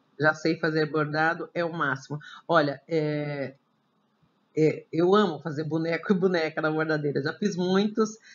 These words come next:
É, aliás, aqui no canal, é, aqui no canal tem alguns, se vocês derem uma olhada depois do final da live, vocês vão ver que tem alguns, é, algumas bonecas bem bonitinhas.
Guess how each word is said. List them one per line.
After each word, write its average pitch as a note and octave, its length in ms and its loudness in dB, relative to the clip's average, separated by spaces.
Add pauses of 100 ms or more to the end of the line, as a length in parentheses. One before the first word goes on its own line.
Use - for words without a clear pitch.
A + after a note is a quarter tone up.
(460)
É, C#3 360 2
aliás, F3 880 2 (760)
aqui F3+ 300 0
no G3 100 2
canal, F3+ 380 0
é, E3 100 2
aqui D#3+ 220 -4
no A#3 80 -6
canal F3+ 380 -2
tem F3 160 -4
alguns, E3 800 -2
se - 80 -4
vocês D#3+ 400 0
derem D#3 240 6
uma D3+ 100 -2
olhada D3+ 320 2
depois D3+ 680 -6
do D3+ 100 -14
final D3 240 -4
da D3 100 0
live, D3 480 -2 (460)
vocês D3 280 -6
vão D3+ 140 0
ver D#3 120 0
que D#3 80 -8
tem D3 180 -2
alguns, F3 720 -2 (680)
é, C#3 480 0 (140)
algumas F#3 300 4
bonecas F3+ 1000 -4
bem G#3 380 -2
bonitinhas. G3 1040 -6